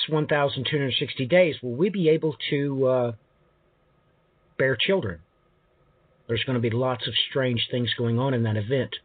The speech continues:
but no one understand this, uh, that obviously this is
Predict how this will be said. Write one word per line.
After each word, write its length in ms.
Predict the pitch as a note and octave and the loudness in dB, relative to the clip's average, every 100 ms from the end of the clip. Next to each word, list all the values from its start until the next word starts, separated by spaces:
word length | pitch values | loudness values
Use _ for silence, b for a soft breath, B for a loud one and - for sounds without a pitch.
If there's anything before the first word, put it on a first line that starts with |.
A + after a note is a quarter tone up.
| - | -4
but 240 | C#3 B2+ - - _ _ b b b b b b b b b b b | -2 -2 -6 -18 _ _ b b b b b b b b b b b
no 120 | E3 | 6
one 100 | A3 | 6
understand 460 | G#3+ F#3+ A3 F#3 F3+ | 6 4 4 4 6
this, 240 | G3 C3 - - - - | 6 4 -2 -10 -12 -10
uh, 320 | C3+ C3 B2 A#2 G#2 | -4 -2 0 -2 -2
that 320 | C#3 C#3 B2+ - - - | 0 0 -2 -8 -8 2
obviously 760 | F3+ D#3+ D3 - D3+ C3+ A2+ - _ _ _ _ _ _ _ - | 2 2 -2 -4 0 0 0 -6 _ _ _ _ _ _ _ -8
this 260 | B2+ E3 - - | 2 2 2 -4
is 140 | C#3 | -2